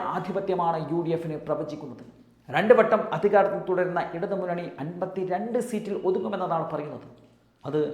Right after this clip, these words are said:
പിണറായി സർക്കാരിന് ലഭിക്കുന്ന കനത്ത തിരിച്ചടി തന്നെയാണ്. പ്രതിപക്ഷം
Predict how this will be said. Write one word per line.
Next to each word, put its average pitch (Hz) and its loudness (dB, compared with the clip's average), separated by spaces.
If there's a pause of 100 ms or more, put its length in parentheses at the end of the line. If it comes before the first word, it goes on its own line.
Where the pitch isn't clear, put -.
(460)
പിണറായി 196 8
സർക്കാരിന് 170 0
ലഭിക്കുന്ന 165 -2 (100)
കനത്ത 156 -4 (120)
തിരിച്ചടി 170 -4
തന്നെയാണ്. 117 -8 (600)
പ്രതിപക്ഷം 247 6